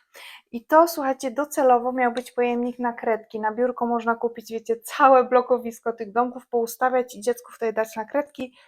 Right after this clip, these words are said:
ale stwierdziłam, że to jest zbyt piękne, żeby dać mojemu dziecku to na kredki, bo ona to po prostu zniszczy. Wiecie, jak to dzieci, wrzucają coś niezakręcone, e, i stwierdziłam, że zostawię sobie i wiecie, co ja tu trzymam?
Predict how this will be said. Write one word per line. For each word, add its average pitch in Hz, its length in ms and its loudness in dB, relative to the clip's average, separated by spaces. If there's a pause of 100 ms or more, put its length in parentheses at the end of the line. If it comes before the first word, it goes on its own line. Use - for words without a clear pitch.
(140)
ale 269 220 4
stwierdziłam, 247 440 -4
że 233 60 -14
to 240 80 -2
jest 220 160 -6
zbyt 262 300 -10
piękne, 254 340 -4
żeby 226 180 -8
dać 226 260 -8
mojemu 247 360 -2
dziecku 233 320 -8
to 214 180 -10
na 247 200 -2
kredki, 240 460 -8
bo 226 140 -6
ona 214 180 -6
to 214 80 -14
po 208 60 -20
prostu 208 240 -16
zniszczy. 208 720 -6 (320)
Wiecie, 226 180 -6
jak 226 140 -6
to 220 80 -8
dzieci, 202 300 -8
wrzucają 233 480 -6
coś 226 240 -14
niezakręcone, 226 840 -2 (500)
e, 226 440 4
i 302 140 -4
stwierdziłam, 269 520 0
że 247 100 -8
zostawię 262 540 6
sobie 247 380 -2
i 262 140 -8
wiecie, 269 280 -8
co 269 120 -4
ja 254 80 0
tu 254 140 -18
trzymam? 277 440 0